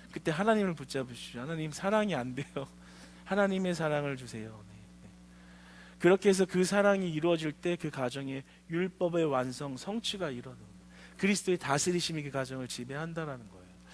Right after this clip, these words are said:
내가 예배 잘 나왔으니까 역사가 되는 게 아니라, 내가 봉사를 많이 했으니까 은혜가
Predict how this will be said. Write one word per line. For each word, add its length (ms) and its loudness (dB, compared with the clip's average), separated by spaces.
내가 380 10
예배 260 8
잘 280 6
나왔으니까 1200 8
역사가 440 6
되는 260 0
게 80 0
아니라, 340 0
내가 220 10
봉사를 500 8
많이 300 8
했으니까 840 10
은혜가 420 10